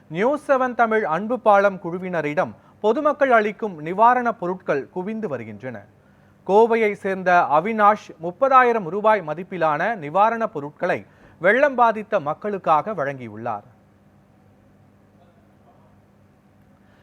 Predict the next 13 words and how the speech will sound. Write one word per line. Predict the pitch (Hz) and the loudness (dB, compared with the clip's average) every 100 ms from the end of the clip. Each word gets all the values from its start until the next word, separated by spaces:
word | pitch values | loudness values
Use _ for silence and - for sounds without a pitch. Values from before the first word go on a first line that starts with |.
| - | 0
கன்னியாகுமரி | 202 233 294 285 269 254 233 226 220 196 | 2 2 2 0 0 -4 -2 -2 -2 0
தக்கலையை | 190 - 262 247 240 220 | -2 0 -2 0 -2 -2
சேர்ந்த | 208 202 196 180 | -6 -2 0 -2
கருப்பசாமி | 170 180 214 214 - 170 147 160 226 | -2 -6 -6 -6 -2 -2 -4 -10 -6
பதினைந்தாயிரம் | 151 160 240 269 262 233 220 214 156 | -2 -2 -2 -4 0 2 2 -2 -6
ரூபாய் | 202 214 202 143 | 0 2 0 -2
மதிப்பிலான | 143 175 170 151 139 135 202 _ _ 160 | -10 -10 -2 0 0 -2 -8 _ _ 0
அத்தியாவசிய | 220 - 285 285 269 262 240 220 | 0 2 2 4 2 -2 -4 -4
பொருட்களை | 180 180 - 170 160 202 143 | -4 -10 -8 -4 -4 -6 -6
வெள்ள | 156 202 247 185 | -4 -2 -2 -4
நிவாரணத்திற்காக | 151 196 220 208 208 180 185 180 262 175 | 2 2 2 -2 -6 -2 2 2 0 -4
வழங்கியுள்ளார். | 143 131 110 107 110 104 _ - _ _ _ _ _ _ _ _ _ _ _ _ _ _ _ | -6 -8 -14 -10 -10 -12 _ -20 _ _ _ _ _ _ _ _ _ _ _ _ _ _ _
சென்னை | 233 240 247 | 0 2 2